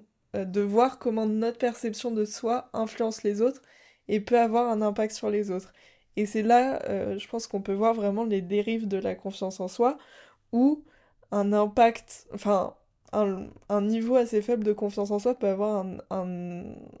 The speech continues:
un effet un peu désastreux sur, euh, sur les autres. Ça me fait penser notamment, donc, euh, Mathieu Ricard disait qu'en fait, l'égoïsme,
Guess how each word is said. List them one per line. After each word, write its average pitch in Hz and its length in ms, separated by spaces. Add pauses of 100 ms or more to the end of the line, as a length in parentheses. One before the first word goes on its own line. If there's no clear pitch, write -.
(1000)
un 185 220
effet 220 600
un 202 100
peu 226 160
désastreux 202 600
sur, 190 280
euh, 196 320
sur 196 280
les 190 260
autres. 277 260 (520)
Ça 196 140
me 190 60
fait 190 80
penser 214 260
notamment, 208 380
donc, 202 240
euh, 185 180
Mathieu 190 360
Ricard 220 540
disait 190 400
qu'en 196 220
fait, - 460 (480)
l'égoïsme, 214 920